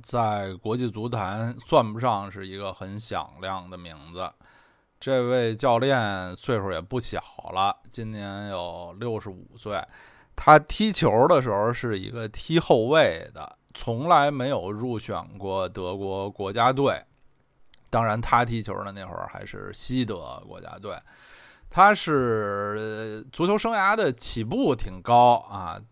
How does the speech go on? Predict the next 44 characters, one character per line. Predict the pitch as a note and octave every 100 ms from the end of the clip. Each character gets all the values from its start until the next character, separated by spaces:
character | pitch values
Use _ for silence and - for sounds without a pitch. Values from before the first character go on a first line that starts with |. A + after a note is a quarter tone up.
| _
效 | - D3 D3+
力 | C#3+
的 | A2+
第 | A2+ D#3+ G#3
一 | G3+
支 | D#3 C3
职 | B2
业 | D3
队 | B2 G#2+
就 | A2
是 |
拜 | A2 B2+ G#2
仁 | A2+
慕 | E3+ B2
尼 | B2 E3
黑， | G3 G3+ - - A#2+
但 | B2+ A2
是 | G#2+ A2 G2+ - - - - - - _ -
没 | A#2 C3+
在 | D#3+ C#3+ A2+
拜 | G#2 A#2+
仁 | G#2 G2+ G#2 B2 C3+ C3
留 | A#2+ C#3+
下。 | F3 D3+ - - -
后 | - - B2
来 | G#2+ G2+ A#2
呢， | C3+ B2+ A2 G#2
足 | - C#3+
球 | D#3+
生 | F3+
涯 | D#3+ A2+ D3
的 | B2 - _ - -
绝 | - B2+ B2+
大 | A3+ G#3+ A#2
部 | A2 G#2
分 | G2+ G2 F#2+
是 | - D#3 C3 G#2+
在 | C3 A#2+
一 | A2 A2
支 | A2 G3
法 | - - F#2+ - - -
国 | E2+ G#2+
球 | E3 F#2+ E2
队， | - E2